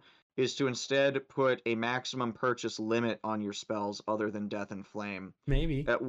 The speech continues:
Speaker 1: to something really small, like, like two, like what druids have with enchantments.
Speaker 2: What if it was,
Speaker 1: And then
Speaker 2: uh,
Speaker 1: in that
Speaker 2: all
Speaker 1: case,
Speaker 2: of the,
Speaker 1: you
Speaker 2: those are double,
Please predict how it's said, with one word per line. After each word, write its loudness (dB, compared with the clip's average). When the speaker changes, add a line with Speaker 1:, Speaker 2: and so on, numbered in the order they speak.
Speaker 1:
to -4
something 0
really 4
small, 0
like, -2
like -14
two, 2
like -4
what 2
druids 2
have -4
with -12
enchantments. -10
Speaker 2:
What 6
if 0
it 6
was, 6
Speaker 1:
And 4
then 6
Speaker 2:
uh, 6
Speaker 1:
in 2
that 4
Speaker 2:
all 6
Speaker 1:
case, 4
Speaker 2:
of 2
the, 0
Speaker 1:
you -4
Speaker 2:
those 2
are 2
double, -2